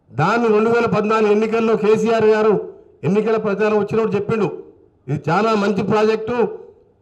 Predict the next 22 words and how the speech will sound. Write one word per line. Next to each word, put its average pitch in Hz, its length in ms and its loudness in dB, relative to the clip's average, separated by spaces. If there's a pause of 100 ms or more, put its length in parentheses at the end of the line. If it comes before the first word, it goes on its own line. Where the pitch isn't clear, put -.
(120)
నేను 202 280 2
ప్రభుత్వం 214 520 -2
రాగానే 214 300 0
ఇక్కడ 208 180 -4
కుర్చీ 202 400 -6
చేసుకొని 214 320 -2
కూర్చొని 214 600 0 (760)
పూర్తి 220 300 -2
చేపిస్తా." 208 680 0 (600)
రోజు 220 260 2
నాలుగు 196 380 0
వేల 220 140 2
క్యూసెక్స్లు 214 760 -2 (420)
గ్రావిటీ 202 460 -2
ద్వారా 196 260 0
మా 190 160 -2
జిల్లాకు 196 440 -4
వచ్చి 196 220 -10
ఈరోజు 185 360 -4 (100)
సస్యశ్యామలం 196 580 -4
చేసే 180 160 -4
ప్రాజెక్టు. 170 520 -8